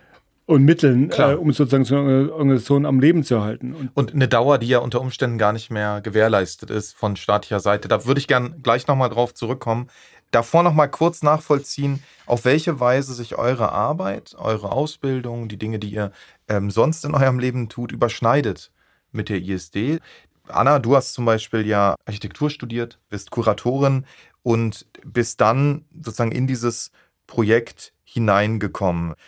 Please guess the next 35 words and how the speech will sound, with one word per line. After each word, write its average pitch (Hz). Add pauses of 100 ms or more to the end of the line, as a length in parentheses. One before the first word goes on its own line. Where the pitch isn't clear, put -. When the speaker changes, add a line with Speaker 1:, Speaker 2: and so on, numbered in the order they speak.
(180)
Speaker 2:
Äh, 98
Modellprojekt 101 (120)
Dekoloniale 101
Erinnerungskultur. 92
Magst 110
du 175
ein 165
bisschen 165
nachzeichnen? 147 (300)
Wie 151
kam 156
das 151
dazu? 110 (220)
Kanntest 143
du 151
die 123
I 123
S 113
D 120
schon 110
im 113
Studium? 131 (280)
Kam 117
das 117
später? 139
Wie 113
kamst 123
du 113
zu -
diesem 120
Projekt? 120
Was 113
hat 127
dich 110
auch 117